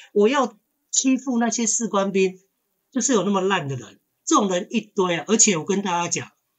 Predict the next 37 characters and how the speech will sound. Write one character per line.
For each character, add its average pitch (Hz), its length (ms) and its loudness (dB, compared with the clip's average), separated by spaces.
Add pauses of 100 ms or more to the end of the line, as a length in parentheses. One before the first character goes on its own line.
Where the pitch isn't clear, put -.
(400)
我 170 160 -6
跟 220 220 0
大 214 180 -4
家 170 220 -8
讲， 127 240 -12 (240)
我 214 220 2
刚 285 180 0
才 247 140 0
讲 170 320 -6
到 226 140 0
的 196 120 0
那 190 80 -4
个 190 140 -6
中 185 320 -4
校 170 260 -2
主 131 240 -8
官， 135 400 -8 (580)
他 220 120 -4
最 214 320 0
后 - 320 0 (580)
升 170 420 -4
上 131 380 -2
校 - 320 -6
了。 - 140 -20 (160)
你 254 100 2
看， 302 460 6 (260)
这 - 100 6
么 311 120 2
烂 294 400 4
的 233 80 4
人 214 260 2
竟 277 140 0
然 220 180 0
升 226 240 -2
上 202 300 -2
校 180 260 0
了， 127 220 -8